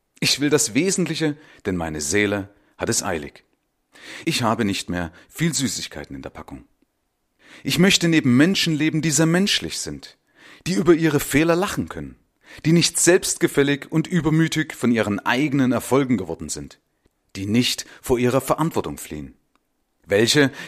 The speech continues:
die Menschenwürde verteidigen und die nur an der Seite der Wahrheit und Rechtschaffenheit gehen möchten. Das Wesentliche ist das, was das Leben lohnenswert macht.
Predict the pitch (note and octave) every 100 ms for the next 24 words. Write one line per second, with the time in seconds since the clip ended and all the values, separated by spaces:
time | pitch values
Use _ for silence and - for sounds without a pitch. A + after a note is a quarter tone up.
0 | - D#3+ E3+ G#3+ - D3+ G#2 E2+ F2+ E2
1 | D#2+ D2+ C#2 - _ _ _ _ _ _
2 | - G#2 G2 G2 A2+ D3+ D3+ C#3+ - E2
3 | E2+ D#2+ F#2 A2 C3+ F#2 E2+ F#2+ G#2+ C3
4 | D#3 - E3+ - F#2+ F2+ E2 D2 - D2
5 | C#2 C#2 - C#2 _ _ _ _ _ _
6 | - - D3 A#2 F3 G#3+ F3 C3 G2+ D#2+
7 | - A2 C#3+ - - - - - F#2+ -
8 | E2+ F2 G2+ G#2+ A2 G#2 _ _ A2+ C#3
9 | D#3+ G#2+ - D2 C#2+ C#2 C2 -